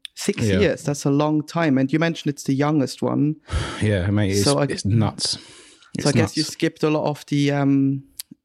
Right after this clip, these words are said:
Speaker 1: yeah, the memories you just have as kids if you think about your dad and stuff. So
Speaker 2: Yeah.
Speaker 1: that's
Speaker 2: And the,
Speaker 1: crazy.
Speaker 2: <laughs> you know, to put it into, to, you know, there's probably some people listening out there that can relate to it and, and had
Speaker 1: Mm.
Speaker 2: some kind of similar experience to me.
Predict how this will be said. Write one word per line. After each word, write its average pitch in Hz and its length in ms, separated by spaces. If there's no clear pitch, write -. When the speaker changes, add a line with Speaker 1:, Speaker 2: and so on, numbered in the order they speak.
Speaker 1:
yeah, 156 260
the 147 120
memories 156 340
you 143 60
just 143 140
have 151 160
as 139 100
kids - 320
if 127 80
you 135 60
think 135 200
about 131 200
your 143 100
dad 151 220
and 131 100
stuff. - 320
So - 260
Speaker 2:
Yeah. 117 380
Speaker 1:
that's 147 160
Speaker 2:
And 151 80
the, 131 40
Speaker 1:
crazy. - 360
Speaker 2:
<laughs> - 120
you - 560
know, 101 80
to - 80
put 139 200
it 135 40
into, 117 340
to, - 220
you 120 80
know, 98 140
there's 101 160
probably 135 200
some 113 220
people 101 260
listening 90 380
out 87 140
there 87 140
that 87 180
can 87 180
relate 90 300
to - 200
it - 160
and, - 240
and 80 200
had 82 140
Speaker 1:
Mm. 143 60
Speaker 2:
some 85 240
kind 85 220
of 85 80
similar 82 300
experience 92 540
to - 120
me. 76 300